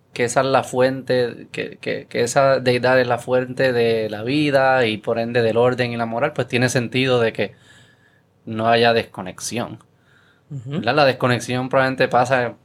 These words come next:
Speaker 1: cuando empiezan a surgir gente que no cree en eso, ¿no? Y para poder convi-, nada, no tenemos que adelantarnos,
Speaker 2: Sí, pero
Speaker 1: pero,
Speaker 2: eso
Speaker 1: pero
Speaker 2: suena
Speaker 1: tiene
Speaker 2: bien,
Speaker 1: lógica,
Speaker 2: claro,
Speaker 1: tiene
Speaker 2: tiene
Speaker 1: lógica,
Speaker 2: lógica.
Speaker 1: si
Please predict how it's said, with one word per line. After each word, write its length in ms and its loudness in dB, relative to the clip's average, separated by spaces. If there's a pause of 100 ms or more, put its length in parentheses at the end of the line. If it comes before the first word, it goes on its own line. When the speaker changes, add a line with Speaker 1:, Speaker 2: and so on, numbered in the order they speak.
(100)
Speaker 1:
cuando 280 -2
empiezan 400 -2
a 40 2
surgir 480 -6 (680)
gente 260 -10
que 120 -6
no 160 -8
cree 240 0
en 100 -6
eso, 280 -4
¿no? 120 -8
Y 160 -10
para 160 -2
poder 220 -6
convi-, 340 -8
nada, 260 -4
no 160 -6
tenemos 240 0
que 100 0
adelantarnos, 300 2
Speaker 2:
Sí, 80 0
pero 180 4
Speaker 1:
pero, 80 4
Speaker 2:
eso 80 6
Speaker 1:
pero 160 4
Speaker 2:
suena 240 4
Speaker 1:
tiene 160 4
Speaker 2:
bien, 80 4
Speaker 1:
lógica, 200 4
Speaker 2:
claro, 220 0
Speaker 1:
tiene 160 2
Speaker 2:
tiene 140 4
Speaker 1:
lógica, 600 4
Speaker 2:
lógica. 60 4
Speaker 1:
si 240 -4